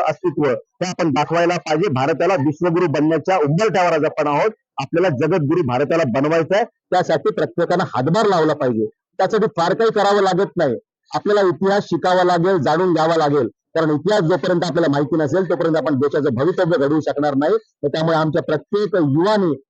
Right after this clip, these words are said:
त्या ठिकाणी हा इतिहास समजून घेतला पाहिजे आणि सुराज्याच्या या प्रवासामध्ये सामील व्हायला पाहिजे, हे आव्हान आजच्या या पवित्र दिनी करणार आहे. हे भगवं वादळ असंच येणाऱ्या काळात पुढे सुरू राहील.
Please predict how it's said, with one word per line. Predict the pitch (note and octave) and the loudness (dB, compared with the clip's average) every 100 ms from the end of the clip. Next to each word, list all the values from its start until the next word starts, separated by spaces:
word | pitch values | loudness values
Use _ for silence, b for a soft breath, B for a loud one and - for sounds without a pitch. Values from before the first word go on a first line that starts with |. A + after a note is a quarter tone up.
| - | -10
त्या | D#3 | -6
ठिकाणी | C#3 E3+ E3+ | -2 0 0
हा | D#3+ | 0
इतिहास | C#3 E3+ D3+ | 0 -2 -2
समजून | C#3+ D#3 F#3+ | 0 0 2
घेतला | E3+ D#3+ E3+ | 0 0 -2
पाहिजे | E3 D3+ F3 | 0 0 0
आणि | A3 - - E3 | -2 -6 -6 -4
सुराज्याच्या | - - D#3 G3 F3 E3 D#3+ E3+ | -4 -4 0 0 2 0 0 0
या | E3+ | 0
प्रवासामध्ये | D#3+ D3 D3+ D#3 C#3+ D3+ A3 - - - | 0 0 0 0 0 0 0 -2 -10 -14
सामील | - C#3+ F#3 A3 | -6 0 2 2
व्हायला | D#3 D3 D3+ | 2 2 0
पाहिजे, | C#3+ C#3 C#3 | 0 0 0
हे | A#2+ _ - D3 | -2 _ -4 -2
आव्हान | B2 C#3+ G3 E3+ | 0 2 2 0
आजच्या | D3 - D#3 | -2 -2 0
या | D3+ D3+ | 2 0
पवित्र | D3 C#3+ C#3 | 0 -2 0
दिनी | C#3 C#3 | 0 -2
करणार | C#3 C#3 C#3 | 0 0 0
आहे. | E3 | 0
हे | G#3 - _ C3+ G#2 | -2 -8 _ -6 -2
भगवं | C3 F#3 G3+ | -2 0 2
वादळ | E3+ C#3+ C#3 A#2 _ - | 2 2 0 -2 _ -6
असंच | C3+ A3+ D3 | -2 -2 0
येणाऱ्या | E3+ D#3+ D#3+ | 0 0 -2
काळात | D#3 D#3+ | 0 0
पुढे | - D3+ C#3+ | 0 0 0
सुरू | - C#3 E3 | 0 0 2
राहील. | F3 F#3+ | 2 2